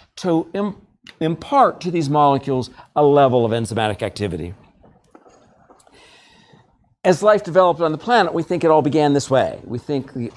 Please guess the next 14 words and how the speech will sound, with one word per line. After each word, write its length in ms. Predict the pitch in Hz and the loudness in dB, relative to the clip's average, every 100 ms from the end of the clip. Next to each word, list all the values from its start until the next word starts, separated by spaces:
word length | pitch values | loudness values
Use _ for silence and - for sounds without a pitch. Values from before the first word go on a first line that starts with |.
| - | 0
early 300 | 170 165 147 | 2 2 0
forms 340 | - 139 127 | 0 0 0
of 140 | 127 113 | -4 0
life 360 | 143 123 107 - _ - | 2 2 -2 -14 _ -12
used 580 | 127 151 147 139 131 - | 0 2 4 2 0 -2
R 240 | 143 143 | 0 2
N 80 | 131 | 0
A 320 | 120 117 117 - | -2 -4 -6 -8
as 180 | 120 | -12
a 60 | 123 | -12
kind 520 | - 120 117 117 117 | -10 -6 -4 -4 -4
of 180 | 113 101 - _ _ - | -6 -8 -14 _ _ -6
enzyme. 600 | 151 165 147 90 85 104 | 0 0 0 -4 -8 -10
And, 140 | 117 | -10